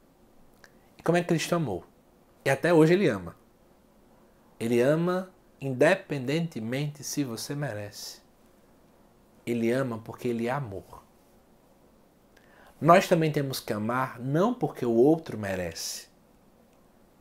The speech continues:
Eu tenho que me amar porque, uma vez que eu sou filho de Deus,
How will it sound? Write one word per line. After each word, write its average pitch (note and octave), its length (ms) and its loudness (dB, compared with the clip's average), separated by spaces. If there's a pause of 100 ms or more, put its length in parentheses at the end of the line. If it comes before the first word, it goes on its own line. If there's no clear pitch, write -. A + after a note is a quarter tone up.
(140)
Eu A2 120 -6
tenho B2 200 -6
que A#2 120 -10
me A2+ 180 -6
amar A2 520 -4
porque, - 360 -8
uma B2 200 -2
vez C#3 340 -2
que C#3 100 -6
eu C3 60 -4
sou F2+ 380 -6 (640)
filho F#3+ 420 0
de D3+ 120 2
Deus, G2+ 640 -4